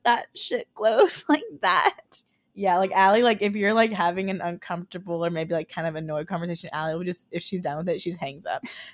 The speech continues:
Speaker 2: And,
Speaker 1: <laughs> I'm
Speaker 2: like
Speaker 1: like that in real life, too. Like, if I'm done with the conversation, I just <laughs> walk away.
Speaker 2: If, as annoying as it is, it does kind of help me, though, because, like, if we're in an argument, we'll just kinda, like, end the conversation there, feel the feelings, and, like, get over it.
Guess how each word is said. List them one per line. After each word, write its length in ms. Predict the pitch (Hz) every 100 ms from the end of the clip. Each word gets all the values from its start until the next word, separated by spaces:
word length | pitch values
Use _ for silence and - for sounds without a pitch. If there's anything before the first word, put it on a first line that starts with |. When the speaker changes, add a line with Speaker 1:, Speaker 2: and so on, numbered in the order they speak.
| - 190
Speaker 2:
And, 320 | 196 196 196
Speaker 1:
<laughs> 20 |
I'm 160 | - 269
Speaker 2:
like 160 | 277 285
Speaker 1:
like 140 | 381
that 100 | 370
in 80 | 294
real 140 | 233
life, 240 | 214 196 196
too. 140 | 202
Like, 160 | 190 190
if 80 | 220
I'm 140 | 233
done 160 | 202 196
with 100 | 233
the 60 |
conversation, 600 | 240 220 220 208 208 - 160
I 80 |
just 140 | 226 320
<laughs> 0 |
walk 300 | 339 - -
away. 160 | - - - - -
Speaker 2:
If, 360 | 220 254 294 - _ -
as 180 | 202 220
annoying 360 | 240 208 208 247
as 120 | 262
it 80 | 202
is, 240 | 175 202
it 160 | - 190
does 180 | 185 -
kind 180 | 208
of 80 | 185
help 200 | 170 165
me, 100 | 175
though, 140 | 185 180
because, 360 | 180 190 180
like, 300 | 170 160 - _ _ -
if 240 | 180 185
we're 300 | 175 170 175
in 80 | 185
an 80 | 156
argument, 640 | 156 175 190 185 185 - _ _ _ -
we'll 180 | 175 185
just 280 | 190 190 -
kinda, 200 | 180 175
like, 160 | 175
end 200 | 175 180
the 40 | 185
conversation 640 | - 185 190 180 180 180
there, 520 | 170 160 165 165 165 _ _ _ _
feel 280 | - 185 185
the 100 | 190
feelings, 680 | - 170 165 165 160 165 -
and, 120 | 160
like, 160 | 147
get 140 | 139 127
over 260 | 85 -
it. 160 | -